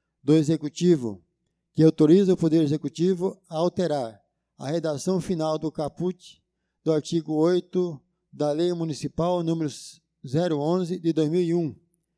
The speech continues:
revogando-se o caput do artigo quarto da Lei Municipal número cento e quarenta e quatro de dois mil e quinze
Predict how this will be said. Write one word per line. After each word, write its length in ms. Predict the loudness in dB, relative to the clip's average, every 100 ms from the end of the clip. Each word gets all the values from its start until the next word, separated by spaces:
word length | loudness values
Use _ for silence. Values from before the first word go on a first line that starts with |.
| _ _ _ _ _ _ _
revogando-se 1000 | -4 0 0 2 0 0 -2 -2 -2 -4 _ _ _ -16
o 80 | -10
caput 560 | -4 -4 0 -2 -2
do 120 | -2 -2
artigo 420 | -2 -6 -8 -6
quarto 420 | -4 -4 -4 -8
da 140 | -6
Lei 160 | -6 -6
Municipal 800 | -8 -12 -12 -8 -6 -6 -8 -16 _ _ _ _ _
número 640 | -10 -6 -4 -6 -8 -12 -20 _ _ _ _ _ _ _ _ _ _
cento 440 | -18 -10 -10 -12 -18
e 60 |
quarenta 440 | -14 -12 -12 -6 -6
e 80 |
quatro 640 | -4 -2 -2 -4 -6 -8 -10 _ _ -12
de 80 | -2
dois 180 | 0 2
mil 120 | 0
e 60 |
quinze 600 | 0 0 2 0 -4 -18